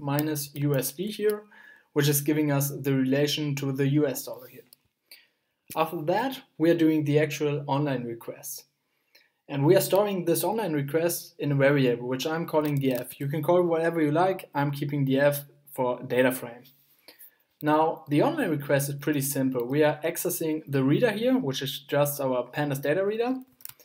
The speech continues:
We are taking reader dot, and now we are getting data by get underscore data. And here you have to define the data source. So the pandas data reader is providing some sources, but I'm sticking to the most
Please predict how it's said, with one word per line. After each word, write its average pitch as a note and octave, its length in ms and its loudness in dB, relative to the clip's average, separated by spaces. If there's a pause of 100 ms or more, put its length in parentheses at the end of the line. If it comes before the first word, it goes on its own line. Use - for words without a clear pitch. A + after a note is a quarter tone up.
(360)
We C3+ 160 -2
are C#3 60 -2
taking D3 420 0
reader G#3+ 280 4
dot, E3+ 500 0
and C#3 340 -4
now D3+ 240 2
we D3 220 0
are C3+ 200 -2 (300)
getting C#3 460 0 (100)
data E3+ 380 0
by C3 240 -2
get D#3 480 0
underscore C#3 400 -2
data. G#3 400 0 (720)
And C#3+ 120 0
here A#3 220 2
you F#3 140 4
have F3 140 4
to E3+ 100 -2
define D#3 320 -2
the C#3 100 -2
data C3 320 4
source. - 540 -10 (100)
So C#3 280 -4
the C3+ 100 -8
pandas F3 320 0
data F#3 240 2
reader F3+ 360 0
is C#3 140 -4
providing D3 580 0
some F#3+ 580 -4 (100)
sources, F3+ 640 0
but C3+ 180 -4
I'm C#3+ 180 -4
sticking C#3+ 380 -4
to C#3+ 160 -4
the C3+ 100 -4
most D3+ 640 0